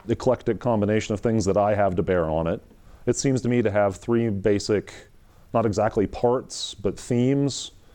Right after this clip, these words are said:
So there is this yarn about a faraway island kingdom that's, you know, placed here in this, you know, fictional land in the middle of the Pacific, and this fictional history of the Americas and its relationship to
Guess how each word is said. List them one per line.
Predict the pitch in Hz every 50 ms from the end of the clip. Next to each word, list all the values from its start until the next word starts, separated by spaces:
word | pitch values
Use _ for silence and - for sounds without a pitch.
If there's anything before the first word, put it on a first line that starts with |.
| - - - - - - -
So | - - - 123 110 110 110 110 113 107 107
there | 104 104 123 123 120
is | 123 120 104
this | 117 143 139 -
yarn | 120 113 110 107 104 107 110 113 120 117 113
about | 110 110 92 101 98 101
a | 107
faraway | - - 113 107 107 107 107 110 110
island | 98 98 101 101 107 110 107
kingdom | - 92 92 82 90 92 110 120 107 - - _ - - - - - - - -
that's, | - 95 90 - - -
you | 101 95
know, | 87 90
placed | - - - 104 101 98 - -
here | 113 101 98 95 98
in | 92
this, | 95 98 - - - - - -
you | - 95
know, | 82 85 85
fictional | 80 - - 120 - - - 101 95 98 95
land | 92 95 95 98 95 95 92 92
in | 87
the | 92
middle | 90 95 92 95
of | 92 85
the | -
Pacific, | - 98 - 87 80 78 85 85 - - - - - - - - - - - -
and | 101 92 95
this | 98 -
fictional | - - 127 - - - 113 104 95
history | 90 104 104 - - 107 101 98
of | 98 98 92
the | 101 104
Americas | 98 90 92 90 87 90 87 - 95 87 90 90 90 82 -
and | 92 92 90
its | 90 87 -
relationship | 95 92 90 90 87 - 104 101 95 - 104 85 - -
to | - - 87 87 87 85